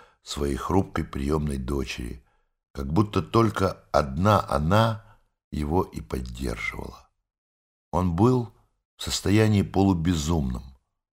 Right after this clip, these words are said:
Можно было опасаться, что и с собой кончит. Я скульптурно запомнил их – как старик притянул к себе девушку за затылок, и она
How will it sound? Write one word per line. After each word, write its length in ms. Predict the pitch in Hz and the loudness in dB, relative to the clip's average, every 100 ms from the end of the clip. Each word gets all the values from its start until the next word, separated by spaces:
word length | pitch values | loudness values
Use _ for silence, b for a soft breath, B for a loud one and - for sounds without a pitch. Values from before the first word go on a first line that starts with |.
| _ - | _ -4
Можно 280 | 90 82 76 | 0 0 0
было 240 | 71 71 | -2 -2
опасаться, 800 | - - - 65 - 98 - - - _ _ _ | -4 -6 -6 -6 0 0 0 -12 -16 _ _ _
что 200 | - - | -14 -6
и 80 | 85 | -4
с 80 | - | -4
собой 540 | - 64 62 62 - - | -4 -4 -4 -6 -8 -8
кончит. 580 | - 64 58 - - - _ _ _ _ _ _ _ _ _ - | -8 -6 -8 -10 -12 -20 _ _ _ _ _ _ _ _ _ -6
Я 520 | 82 104 104 87 - b b b _ - | 4 8 8 6 0 b b b _ -12
скульптурно 800 | - - 78 - 117 107 76 62 | -4 -4 -4 0 4 6 4 -2
запомнил 680 | 67 - 73 65 64 58 - | -4 -4 -4 -4 -6 -8 -10
их – 360 | 62 - - _ _ _ _ _ _ _ | -8 -8 -14 _ _ _ _ _ _ _
как 180 | - - | -12 -10
старик 580 | - 67 69 95 101 - _ _ _ _ _ - | -4 -2 4 4 4 -2 _ _ _ _ _ -8
притянул 460 | 80 - 78 92 | -6 -2 0 0
к 60 | 76 | 0
себе 300 | - 67 69 | -4 -4 -4
девушку 600 | 62 76 92 78 - 65 | -4 0 0 0 -4 -8
за 160 | 62 60 | -8 -6
затылок, 760 | 62 60 - 80 76 - - _ _ _ _ _ - | -4 -6 -4 -2 -2 -6 -16 _ _ _ _ _ -4
и 80 | 67 | 0
она 640 | 71 73 80 98 107 - | 0 2 2 2 0 -6